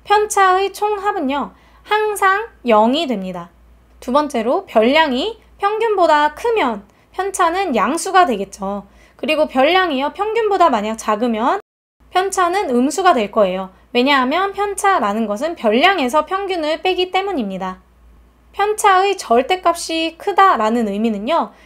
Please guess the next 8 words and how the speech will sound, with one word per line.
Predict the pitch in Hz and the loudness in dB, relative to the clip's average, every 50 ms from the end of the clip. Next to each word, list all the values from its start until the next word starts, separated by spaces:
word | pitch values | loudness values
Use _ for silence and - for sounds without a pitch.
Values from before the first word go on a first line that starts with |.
| - - | -16 -8
그 | - 294 | -6 -6
별량이 | 240 - - 208 226 262 285 302 269 247 277 339 392 427 427 427 - _ _ | -4 -4 -2 0 2 4 4 4 2 0 -2 -4 -4 -4 -6 -8 -12 _ _
평균에서부터 | - 392 403 415 415 427 427 427 403 359 311 311 349 320 320 254 247 - - - 320 254 | -4 -2 -2 -2 -2 -2 0 0 0 -2 0 2 2 2 2 2 -4 -4 0 0 2 2
멀리 | 202 202 226 277 339 370 381 415 427 427 | 4 4 4 4 4 4 4 2 2 4
떨어져 | 392 381 381 370 359 359 349 311 | 4 4 6 6 6 6 6 4
있다라는 | 247 208 - - 285 285 277 233 202 196 226 240 233 | 4 2 2 4 4 4 4 2 0 -2 -2 -2 -2
것을 | 226 226 247 247 | -2 -2 -4 -4
나타내고요. | 214 185 185 - 294 277 254 233 220 262 320 349 320 220 - | -4 -6 -6 -6 -6 -4 -4 -4 -2 0 2 2 2 2 -2